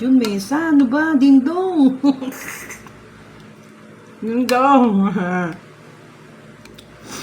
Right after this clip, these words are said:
Sana si Piolo Pascual magkaroon ng restaurant, no, guys? Alam ko, merong restaur-, meron pang restaurant na masarap, si Marvin. Di ko pa natitikman kay Marvin, promise, guys.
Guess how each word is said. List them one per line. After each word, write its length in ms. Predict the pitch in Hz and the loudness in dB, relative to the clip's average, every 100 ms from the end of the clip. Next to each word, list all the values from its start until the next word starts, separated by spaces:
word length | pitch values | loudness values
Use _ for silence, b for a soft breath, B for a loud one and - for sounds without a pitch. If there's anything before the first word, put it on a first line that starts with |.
| B | B
Sana 240 | - 269 311 | -2 0 0
si 80 | 302 | 0
Piolo 320 | 294 277 277 | 2 2 0
Pascual 400 | 262 262 277 269 | -4 -4 -4 -2
magkaroon 480 | 240 233 226 226 233 | -2 -4 -4 -4 -2
ng 160 | 220 | -4
restaurant, 560 | 208 202 - 190 190 185 190 | -4 -6 -6 -4 -4 -4 -6
no, 160 | 202 | -6
guys? 240 | 180 165 160 - - - - - - - - - - - - - - - - - - - - - - - - - - - - - - - - - - - 208 | -6 -8 -14 -20 -20 -20 -20 -20 -20 -20 -20 -20 -20 -20 -20 -20 -20 -20 -20 -20 -20 -20 -20 -20 -20 -20 -20 -20 -20 -20 -20 -20 -20 -20 -20 -20 -20 -10 -4
Alam 160 | 240 | -4
ko, 80 | 277 | -2
merong 400 | 359 294 285 277 | 0 2 4 2
restaur-, 480 | 269 262 - 262 254 | 0 -2 -4 -4 0
meron 240 | 269 269 | 0 0
pang 160 | 285 277 | 0 -2
restaurant 560 | 269 269 - 269 262 | -2 -4 -2 -2 -2
na 80 | 269 | 0
masarap, 400 | 262 262 269 302 | 0 0 -4 -6
si 160 | - 269 | 0 2
Marvin. 560 | 247 247 196 240 285 | 2 0 0 2 4
Di 80 | 262 | 4
ko 80 | 262 | 2
pa 80 | 262 | 2
natitikman 720 | 262 262 277 277 277 - 262 | 2 2 2 2 -2 -2 -2
kay 160 | 269 262 | 2 2
Marvin, 560 | 262 262 220 269 262 | 2 0 -2 0 0
promise, 480 | 254 247 247 262 262 | -2 -4 0 0 0
guys. 640 | - 262 277 269 208 - | -2 -4 -2 -4 -6 -14